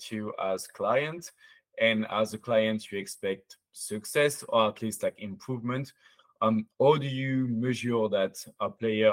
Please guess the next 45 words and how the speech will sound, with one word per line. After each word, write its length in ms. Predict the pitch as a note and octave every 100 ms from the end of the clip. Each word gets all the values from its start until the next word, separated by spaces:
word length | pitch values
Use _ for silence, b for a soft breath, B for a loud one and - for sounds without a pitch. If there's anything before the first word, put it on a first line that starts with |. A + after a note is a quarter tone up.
| F#2+
has 300 | G2 G2+ G2+
improved? 640 | A2 F#2+ - D3 D#3+ D3+ b b _
'Cause, 480 | - B2 A2+ - - _ _ _ _
like, 220 | A#2 A2 - - _
you 160 | A#2 B2
want 200 | C#3 C#3
to 120 | B2+
impact, 380 | A#2 A2 A2+ -
like, 220 | G#2 F#2+
their, 400 | G#2+ G2+ G2 G2
their 220 | G2 G2
number 440 | G2+ A2 A2 A2 G#2
in 180 | G2 F#2
games, 500 | G#2 A2 F#2+ G#2+ - -
and 380 | G2+ F#2 F#2 F#2
games, 500 | G#2+ G#2+ G#2+ G#2+ - -
there 160 | G#2
are 100 | G2
just, 280 | F#2 G2+ G2
like, 220 | F#2+ - _
eighty 380 | A#2+ A#2 - A2+
of 160 | G#2 F#2+
them, 320 | G2 G2 F#2+ _
eighty 300 | A2 G#2+ -
of 140 | A2 F#2+
them 200 | G2 G2
in 200 | G2 E2+
a, 80 | D#2
in 160 | F2+
a 40 | E2+
season. 600 | - D3+ B2+ A#2+ A2+ A2 B B B
So 140 | -
you 100 | C3
need 120 | C#3+
a 80 | C#3
big 280 | G#2+ B2 A2+
sample, 500 | - A#2+ E3 D#3+ B2
I 100 | G#2
feel 220 | - A2+
like, 260 | G2+ G2 -
to, 240 | - G2 F#2+ _ _ _ _
you 80 | A2
know, 200 | A2 G2 - -
validate 640 | A#2+ B2 A2 G#2+ - -
that 300 | - F#2+ -